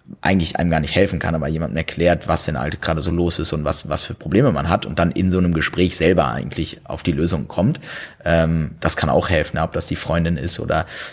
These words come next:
die Mutter oder, ähm, der Vater oder, oder irgendwie Family and Friends,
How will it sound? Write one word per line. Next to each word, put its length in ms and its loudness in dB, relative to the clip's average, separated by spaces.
die 80 4
Mutter 500 4
oder, 380 2
ähm, 400 0
der 140 2
Vater 500 2
oder, 480 0
oder 320 -4
irgendwie 520 -2
Family 480 0
and 140 -2
Friends, 440 2